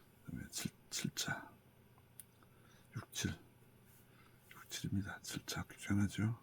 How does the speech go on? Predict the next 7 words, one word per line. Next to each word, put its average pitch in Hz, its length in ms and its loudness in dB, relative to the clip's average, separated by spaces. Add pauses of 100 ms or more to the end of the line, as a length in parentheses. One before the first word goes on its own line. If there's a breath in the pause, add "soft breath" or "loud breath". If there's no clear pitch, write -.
(1160 loud breath)
여기서도 110 500 0
칠자가 - 380 -2
둘 - 140 -14
중 - 200 -6
하나입니다. 98 440 4
네, - 160 -4
칠자. - 540 -6